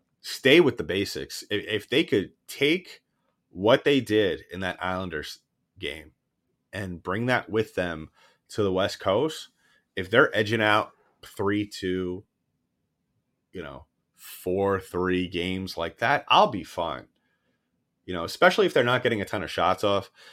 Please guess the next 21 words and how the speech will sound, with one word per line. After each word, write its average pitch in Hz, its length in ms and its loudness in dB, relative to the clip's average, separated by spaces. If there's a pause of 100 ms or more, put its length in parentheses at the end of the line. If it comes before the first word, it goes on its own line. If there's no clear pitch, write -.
(200)
Uh, 80 280 2
if 101 160 -6
they're 104 140 4
coming 135 260 4
out 131 160 8
of 120 60 2
those 110 180 4
games 107 500 0
with, 87 320 -4
with, 82 240 -6 (560)
with 92 180 -6
maybe 90 460 -2 (960)
out 107 140 0
of 92 180 -10 (800)
five 92 480 -2
chances, 92 720 -4
maybe 90 300 -6
two 95 480 -6
power 90 300 2
play 90 260 -4
goals, 90 380 -4